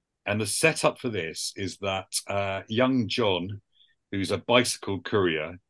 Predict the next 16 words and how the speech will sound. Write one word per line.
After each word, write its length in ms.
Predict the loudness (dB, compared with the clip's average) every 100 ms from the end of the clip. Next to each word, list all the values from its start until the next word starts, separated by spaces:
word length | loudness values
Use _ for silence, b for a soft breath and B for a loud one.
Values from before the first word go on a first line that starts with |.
| -8
is 200 | -6 -4
told 300 | 2 4 4
that 120 | 0
he's 140 | -2 -2
gonna 200 | -2 -2
inherit 580 | -4 -2 -2 -2 -4 -10
one 380 | 0 0 2 -2
trillion 500 | -4 -4 -2 -2 -2
dollars 640 | 0 0 -2 -6 -6 -6 -8 _ _ _ _ _ _
because 300 | -4 -2 0
of 80 | -2
a 80 | -4
prophecy 640 | 4 4 4 -6 -4 -4
that 100 | -4
was 160 | -6
made 240 | -2 -2